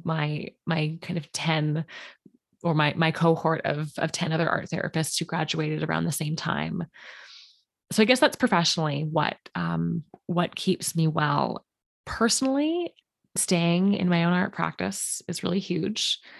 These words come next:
It can be really easy. I, like, I'm not sure if this has been your experience to, you know, go through a program or, um,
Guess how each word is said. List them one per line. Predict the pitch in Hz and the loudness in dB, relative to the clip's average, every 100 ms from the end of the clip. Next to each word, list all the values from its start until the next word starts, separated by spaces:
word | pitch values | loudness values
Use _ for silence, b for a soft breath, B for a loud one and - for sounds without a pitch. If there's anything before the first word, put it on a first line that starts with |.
| B B B | B B B
It | 202 | 4
can | 202 | 6
be | 190 | 6
really | 185 202 202 | 6 6 6
easy. | 175 180 175 208 | 4 4 2 0
I, | - 165 | -2 -6
like, | 170 | -2
I'm | 180 190 | 4 6
not | 175 | 4
sure | 170 175 | 2 0
if | |
this | 180 | 0
has | 175 | 0
been | 170 156 | 2 2
your | 170 170 | 4 4
experience | 170 - 147 135 160 - - | 2 0 0 0 -2 -6 -6
to, | - 160 147 - | -2 2 2 2
you | 185 | 0
know, | 147 | 0
go | 160 165 170 | 4 4 6
through | 185 170 | 4 2
a | |
program | 170 156 156 151 143 143 151 - | 2 0 4 4 6 2 -2 -2
or, | 156 151 156 165 B B B B B B - - | -2 0 0 -4 B B B B B B -10 -4
um, | 156 156 143 160 | -2 -2 -4 -4